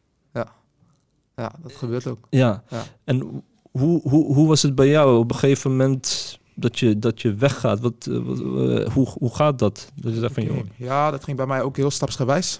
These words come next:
Speaker 2: Ja.
Speaker 1: Ehm, even denken. Eh, sowieso de grootste reden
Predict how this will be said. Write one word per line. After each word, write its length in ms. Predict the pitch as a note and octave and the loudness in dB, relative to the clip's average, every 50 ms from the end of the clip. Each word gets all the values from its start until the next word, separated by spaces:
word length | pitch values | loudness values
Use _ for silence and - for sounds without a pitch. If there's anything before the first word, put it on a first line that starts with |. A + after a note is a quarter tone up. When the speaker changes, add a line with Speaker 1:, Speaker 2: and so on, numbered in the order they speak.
| - - | -12 -8
Speaker 2:
Ja. 80 | - A2 A2 | -4 0 0
Speaker 1:
Ehm, 800 | B2+ B2+ B2+ B2+ B2+ B2+ C3 B2+ B2+ B2 B2 B2 B2 B2 B2 B2 | 2 2 2 0 0 -2 -4 -6 -6 -6 -8 -8 -8 -8 -10 -10
even 260 | - B2 B2 A#2 A2+ | -12 -12 -14 -12 -10
denken. 380 | A2+ B2+ C3+ C3+ - C#3 D3 C#3+ - _ _ _ _ - - - - - - _ _ _ _ _ _ _ _ _ - _ _ _ _ _ _ _ - _ | -8 -8 -8 -8 -8 -10 -10 -12 -14 _ _ _ _ -20 -20 -20 -20 -20 -20 _ _ _ _ _ _ _ _ _ -20 _ _ _ _ _ _ _ -20 _
Eh, 800 | - C3 C3+ C3+ C3 C3 C3 B2+ B2+ B2+ B2+ B2 B2 A#2+ A#2+ A#2+ A#2+ A#2+ - - - - - - - - - _ _ _ _ _ | -2 2 2 4 4 4 4 4 4 2 2 2 2 2 0 0 -2 -4 -10 -18 -20 -20 -20 -20 -20 -20 -20 _ _ _ _ _
sowieso 500 | - - - D3 C3+ C3 B2 A#2+ A#2 A#2 | -14 -6 -4 -2 -2 0 -2 -2 -4 -6
de 60 | A2 | -8
grootste 360 | - - C#3 C#3 B2+ - C3+ | -6 -2 0 0 0 0 -2
reden 420 | A#2+ A#2+ B2 A#2+ A2 A2+ A2+ A2+ | 0 0 0 0 0 -2 -4 -6